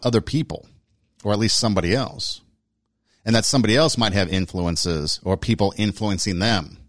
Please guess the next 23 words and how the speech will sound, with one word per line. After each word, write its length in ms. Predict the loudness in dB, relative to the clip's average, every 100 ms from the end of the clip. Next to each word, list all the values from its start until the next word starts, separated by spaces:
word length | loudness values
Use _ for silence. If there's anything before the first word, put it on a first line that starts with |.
| _ _ _ _ _ _ _ _
telling 240 | 4 4
them 100 | 4
one 200 | 2 0
thing 200 | 0 -2
or 120 | -2
another. 320 | -2 -2 -4 -12 -20 _ _ _ _ _ _ _ _ _ _ _ _ -20 _ -20
But 540 | 0 4 4 4 -6 -10 _ -20 -4
the 120 | -4
three 340 | -2 2 4
things 400 | 4 4 4 4
I 60 | 4
want 220 | 6 6
to 140 | 4 2
talk 280 | 2 4
about 440 | 2 4 4 2 -4
or 120 | -6
focus 500 | -2 2 2 2 0
on 240 | 2 4 2
the 80 |
most 600 | 2 4 4 2 -6 -8 -16 _ _ _ _ -4
is 160 | 2
our 100 | 2
past, 560 | 4 2 2 2 -2